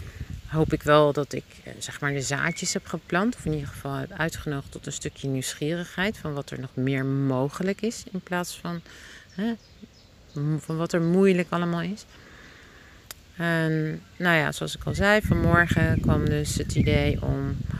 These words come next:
een experiment aan te gaan. En daar wil ik je dus van harte voor uitnodigen. Hmm. Ja, informatie. Ik,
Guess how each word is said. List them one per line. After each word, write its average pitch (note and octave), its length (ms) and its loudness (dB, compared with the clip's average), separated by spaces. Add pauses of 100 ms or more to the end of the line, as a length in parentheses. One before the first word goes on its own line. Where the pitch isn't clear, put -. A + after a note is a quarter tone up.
(680)
een F3 140 -2
experiment D3+ 760 0
aan C#3+ 200 0
te C#3+ 120 -8
gaan. C#3+ 460 0
En C#3 420 -6
daar D#3+ 260 4
wil D3+ 100 2
ik D3 100 -4
je D3 180 -6
dus C#3+ 140 -6
van - 180 -8
harte C#3+ 340 -4
voor - 180 -8
uitnodigen. C#3 840 -2 (840)
Hmm. D#3+ 840 0 (2250)
Ja, F#3+ 340 6
informatie. F3+ 680 -2
Ik, - 120 -10